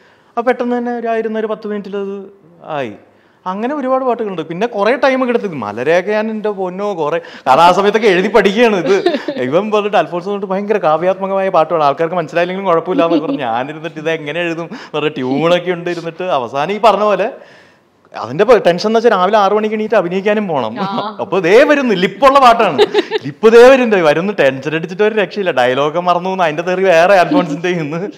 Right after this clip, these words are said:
Speaker 1: അങ്ങനെ ഒരു ദിവസം ഇങ്ങനെ ഇരുന്ന് ആലോചിച്ച്, ആലോചിച്ച്, ആലോചിച്ച് എന്ത് എഴുതും? സെക്കൻഡ് സ്റ്റാൻസ് ഒക്കെ ആയിരുന്നു. ഫസ്റ്റ് സ്റ്റാൻസ് ഒരു രാത്രി കൊണ്ട് എഴുതാൻ പറ്റി. തെളിമാനം മഴവില്ലിൽ അത് പെട്ടെന്ന് എഴുതാൻ പറ്റി.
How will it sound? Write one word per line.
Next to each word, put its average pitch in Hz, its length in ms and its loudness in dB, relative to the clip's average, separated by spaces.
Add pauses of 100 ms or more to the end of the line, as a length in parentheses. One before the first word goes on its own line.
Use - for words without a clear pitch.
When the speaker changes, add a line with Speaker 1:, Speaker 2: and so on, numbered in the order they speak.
(760)
Speaker 1:
അങ്ങനെ 220 340 2
ഒരു 269 160 2
ദിവസം 269 300 -2
ഇങ്ങനെ 254 200 -4
ഇരുന്ന് 240 180 -4
ആലോചിച്ച്, 240 320 -2
ആലോചിച്ച്, 233 300 0
ആലോചിച്ച് 233 260 -2
എന്ത് 220 200 -2
എഴുതും? 196 140 0
സെക്കൻഡ് 190 280 -2
സ്റ്റാൻസ് 254 280 0
ഒക്കെ 233 120 -4
ആയിരുന്നു. 151 200 -4
ഫസ്റ്റ് 160 160 -6
സ്റ്റാൻസ് 220 340 -4
ഒരു 240 140 -2
രാത്രി 220 340 0
കൊണ്ട് 226 180 0
എഴുതാൻ 180 280 -2
പറ്റി. 127 180 -10
തെളിമാനം 175 560 -6
മഴവില്ലിൽ 175 460 -6
അത് 190 120 -8
പെട്ടെന്ന് 233 340 -4
എഴുതാൻ 180 260 -2
പറ്റി. 127 240 -14